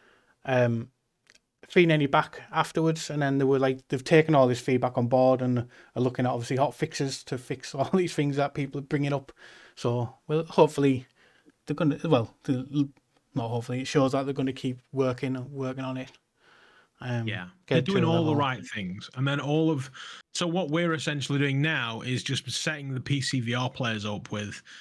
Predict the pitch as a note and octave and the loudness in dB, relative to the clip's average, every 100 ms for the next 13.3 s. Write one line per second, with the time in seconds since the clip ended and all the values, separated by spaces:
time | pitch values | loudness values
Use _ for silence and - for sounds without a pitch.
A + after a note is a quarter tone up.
0 | _ _ B2+ A#2 - - - A#2 A#2+ A2 | _ _ -6 -4 -6 -8 -8 -8 -6 -6
1 | G2 - G#2+ G2 - - _ - D#3+ B2 | -6 -6 -6 -8 -12 -16 _ -8 -4 -2
2 | A2 - - A#2 A2 A#2 A2+ B2 A#2+ - | -2 -4 -6 -2 0 0 -2 -4 -8 -8
3 | A2+ G2+ G2+ E2 - _ - - - A#2 | -6 -6 -6 -10 -12 _ -20 -20 -8 -6
4 | G#2 G2+ G#2+ G#2 G2 - F3+ F#3 B2+ F3+ | -6 -6 -6 -6 -8 -2 0 0 -2 -2
5 | E3 D3 D3 D3 D#3+ D#3+ D3 C#3 C3+ B2+ | -2 -2 0 0 0 0 0 0 0 0
6 | C3+ C3+ B2+ B2+ G#2+ A#2+ A#2 A#2+ A2+ A#2+ | 0 2 0 -2 -4 -4 -4 -4 -4 -6
7 | - B2 A2+ A#2+ G#2+ G2+ G2+ - _ _ | -4 -6 -4 -6 -6 -8 -12 -16 _ _
8 | _ - - G#2+ F2+ - - - _ _ | _ -8 -6 -6 -8 -6 -6 -8 _ _
9 | _ _ _ _ _ - - B2 A2+ G#2 | _ _ _ _ _ -10 -4 -2 -2 -6
10 | A2 F2 E2 - - - - - - A2 | -6 -8 -10 -12 -14 -14 -14 -12 -10 -8
11 | A2 A2 G#2 G2 - - - B2+ C3+ D3+ | -6 -6 -8 -10 -12 -16 -14 -4 0 0
12 | D#3+ D3+ C#3+ - D3 C#3 C3+ C3 B2 A#2 | 0 -2 -4 -6 -6 -4 -4 -4 -6 -6
13 | - - - | -8 -8 -12